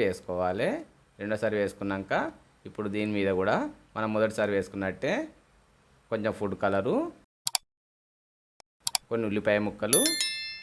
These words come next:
కొంచెం కొత్తిమీర, కొంచెం పుదీనా చల్లుకోవాలి. ఇక చల్లుకున్నాక ఇప్పుడు దీని మీద మూత పెట్టుకుంటే మన గాలి అనేది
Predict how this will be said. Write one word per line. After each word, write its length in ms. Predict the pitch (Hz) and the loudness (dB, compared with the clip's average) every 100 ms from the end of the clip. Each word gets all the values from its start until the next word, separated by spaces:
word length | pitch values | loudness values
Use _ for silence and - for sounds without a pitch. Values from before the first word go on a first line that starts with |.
| - | -10
కొంచెం 220 | 98 104 - | -4 -4 -2
కొత్తిమీర, 440 | 101 98 98 101 156 311 311 - - | -4 0 0 2 2 0 -6 -20 -12
కొంచెం 220 | 113 107 98 | -8 -6 -4
పుదీనా 280 | 107 101 104 120 | -2 -2 0 2
చల్లుకోవాలి. 680 | 107 95 87 87 87 117 214 330 - - _ _ _ _ - - _ _ - | 2 0 0 0 0 0 0 -4 -12 -20 _ _ _ _ -20 -20 _ _ -6
ఇక 80 | 113 | 2
చల్లుకున్నాక 580 | 107 110 113 107 104 104 185 311 - _ 98 | 2 2 -2 -2 -2 0 -2 -2 -10 _ -10
ఇప్పుడు 160 | 117 113 | -4 -2
దీని 120 | 113 | 0
మీద 100 | 113 107 | 0 0
మూత 140 | 110 110 | 2 2
పెట్టుకుంటే 440 | 107 - 107 90 104 196 - - - | 0 -4 -4 0 0 0 -6 -14 -4
మన 80 | 107 101 | -2 4
గాలి 180 | 104 110 | 4 4
అనేది 160 | 110 | 0